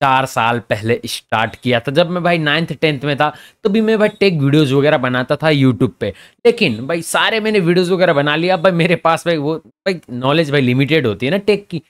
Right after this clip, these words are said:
भाई मैं भाई अनबॉक्सिंग वगैरह करने के लिए उतने ज़्यादा भाई अपने पास, समझ रहे हो ना। तो भाई मैंने भाई टेक वीडियो उसके बाद भाई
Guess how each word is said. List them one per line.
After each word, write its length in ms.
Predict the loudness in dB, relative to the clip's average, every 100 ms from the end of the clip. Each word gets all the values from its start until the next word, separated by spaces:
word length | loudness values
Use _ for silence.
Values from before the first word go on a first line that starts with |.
| _ _ -2
भाई 80 | 0
मैं 240 | 0 0
भाई 120 | 2 2
अनबॉक्सिंग 480 | 0 -2 -2 -2
वगैरह 180 | 0 0
करने 280 | 0 -2 -2
के 80 | -2
लिए 100 | -4
उतने 160 | -4
ज़्यादा 240 | -4 -2 0
भाई 100 | 0
अपने 260 | -2 -8
पास, 320 | -4 -2 -2 -6 -16 _ _ _ _ _ _ _ _ _
समझ 200 | -2 0
रहे 140 | 0 -2
हो 60 |
ना। 100 | -4
तो 520 | -6 _ _ _ -2
भाई 100 | 0
मैंने 200 | 2 0
भाई 120 | -2 -2
टेक 260 | 0 0
वीडियो 200 | 2 2
उसके 200 | 0 0
बाद 240 | 0 0
भाई 100 | 0